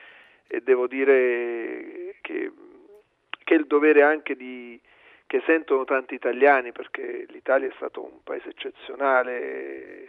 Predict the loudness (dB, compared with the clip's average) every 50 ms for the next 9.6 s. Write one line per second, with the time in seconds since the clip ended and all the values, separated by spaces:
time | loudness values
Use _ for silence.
0 | -16 -12 -8 -6 -6 -6 -6 -8 -10 -12 -14 -18 _ _ _ _ -10 -10 -10 -10
1 | -12 -14 -14 -10 -8 -8 -8 -8 -10 -16 -20 -8 0 4 6 6 6 6 4 -2
2 | -6 -6 -10 -18 -20 -20 -20 -20 -20 -20 -20 -20 -20 -20 -20 -20 _ _ _ -12
3 | -12 -12 -6 0 4 6 6 6 6 4 -2 -4 -4 -2 2 4 6 6 6 4
4 | 2 -2 -4 -4 -4 -2 2 2 2 4 2 2 4 6 6 6 6 4 0 -6
5 | -12 -12 -10 -10 -10 -10 -10 -12 -14 -16 -16 -18 -18 -10 -8 -6 -6 -6 -8 -10
6 | -10 -10 -8 -8 -10 -10 -10 -12 -14 -14 -8 2 2 4 4 2 0 -6 -6 0
7 | 2 2 2 2 0 -6 -12 -16 -14 -14 -14 -16 -14 -14 -14 -14 -12 -12 -14 -14
8 | -14 -16 -20 -20 -20 -20 -6 2 4 4 4 4 2 -2 -6 -8 -8 -10 -16 -20
9 | -14 _ -10 -8 -4 0 0 0 2 4 2